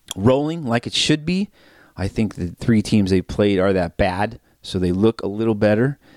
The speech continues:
Now Clemson's just gonna run through the garbage A C C and, uh, be anointed because they started the season number one. They'll just stay at number one if they don't lose, right? But, um, you know, what about Oklahoma putting up huge numbers? Jalen Hurts has thrown zero interceptions.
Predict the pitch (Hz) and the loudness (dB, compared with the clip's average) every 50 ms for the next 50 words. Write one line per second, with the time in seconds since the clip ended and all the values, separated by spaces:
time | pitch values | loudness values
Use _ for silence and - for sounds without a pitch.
0 | - - - _ _ - 104 110 110 113 110 117 110 104 - - 120 113 113 113 | -20 -20 -20 _ _ -2 0 0 2 2 2 0 0 0 -2 -2 -2 0 0 0
1 | 110 101 104 107 104 107 101 92 90 104 104 104 107 107 - 120 110 104 95 90 | -2 -2 -4 -4 -2 -2 -2 0 0 0 0 0 -2 -4 -4 -4 -2 -2 -2 -2
2 | - 101 101 98 95 98 92 - - - 98 95 - - - 98 90 - - - | 0 0 0 0 0 -2 -6 -6 -6 -6 -6 -4 -6 -6 -6 -8 -8 -8 -8 -8
3 | 104 98 95 98 92 - _ _ - - - - - - - - - - - - | -6 -4 -4 -4 -6 -8 _ _ -20 -20 -20 -20 -20 -20 -20 -20 -20 -20 -20 -20
4 | - - - - - - - - - - _ _ _ _ - 156 170 175 180 185 | -18 -18 -20 -20 -20 -20 -20 -20 -20 -20 _ _ _ _ -2 0 2 2 2 2
5 | 185 185 185 190 196 196 196 196 196 190 190 175 147 185 202 214 202 196 190 196 | 2 2 4 4 4 4 4 4 4 4 4 2 0 0 0 0 2 2 2 0
6 | 214 220 214 214 208 185 190 165 - 214 202 185 185 180 175 - 208 190 196 202 | 2 2 2 2 0 0 -2 0 2 2 2 2 0 0 0 2 2 2 4 2
7 | 180 170 - - 196 196 175 185 190 185 185 180 180 170 170 175 175 180 185 175 | 0 -4 -4 -2 -2 0 0 2 2 2 4 4 4 4 4 4 4 4 4 2
8 | 165 160 160 160 - - - 165 165 165 156 160 156 160 151 156 165 165 165 151 | 2 2 0 -2 -2 2 2 4 4 4 2 2 2 4 4 4 4 2 2 2
9 | 160 156 160 160 165 165 151 147 143 156 240 285 240 107 92 101 104 110 127 170 | 4 4 4 4 2 0 -2 0 2 2 4 4 2 0 0 2 2 2 2 0
10 | - - - 127 123 127 - _ - 147 135 131 127 120 123 127 127 117 113 - | -2 -2 0 2 2 2 0 _ 0 2 4 4 4 4 4 2 0 0 -4 -8
11 | - - - - - - - - 175 170 131 131 147 160 185 185 196 - - 202 | -12 -14 -16 -18 -20 -20 -10 -4 0 2 4 4 4 4 4 2 2 2 2 0
12 | 196 - 202 190 190 214 262 302 226 - - 123 127 120 107 - - 127 120 107 | 0 2 2 2 4 2 2 0 0 2 0 2 2 0 -2 -2 0 2 2 2
13 | 101 104 101 95 85 82 80 78 78 85 92 - 113 123 135 131 120 113 113 135 | 2 2 0 0 0 -2 -4 -8 -10 -10 -2 0 2 4 4 2 2 0 0 0
14 | 135 156 156 - - 131 - - 160 160 160 170 170 156 147 160 165 170 170 165 | 0 0 -2 -4 -8 -8 -2 0 0 2 2 2 0 0 2 2 2 2 2 2
15 | 170 170 - - 196 190 - - 233 254 320 294 240 - - | 0 0 0 0 0 0 -2 -2 -2 -2 -2 -4 -6 -8 -12